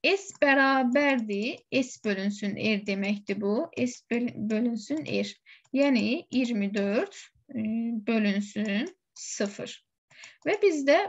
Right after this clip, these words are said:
Pythonda iyirmi dörd bölünsün sıfır, sıfıra bölmə xətası avtomatik verəcək. Yəni Y variantı. Aşağıdakı proqrama əsasən klaviaturadan A dəyişəni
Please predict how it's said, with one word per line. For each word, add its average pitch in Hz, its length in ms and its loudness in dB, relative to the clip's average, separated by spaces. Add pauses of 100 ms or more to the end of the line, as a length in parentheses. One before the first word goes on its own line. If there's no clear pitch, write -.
(120)
Pythonda 277 520 0
iyirmi 247 360 2
dörd 262 260 0
bölünsün 208 360 0
sıfır, 220 480 -6
sıfıra - 420 -6
bölmə 208 300 2
xətası 208 480 -4
avtomatik 202 600 -6
verəcək. 202 600 -2 (560)
Yəni 220 480 2 (340)
Y 220 240 -2
variantı. 214 480 -10 (1080)
Aşağıdakı 339 560 2
proqrama 302 480 4
əsasən 240 500 -2 (480)
klaviaturadan 277 960 2 (360)
A 302 120 2 (100)
dəyişəni 233 540 2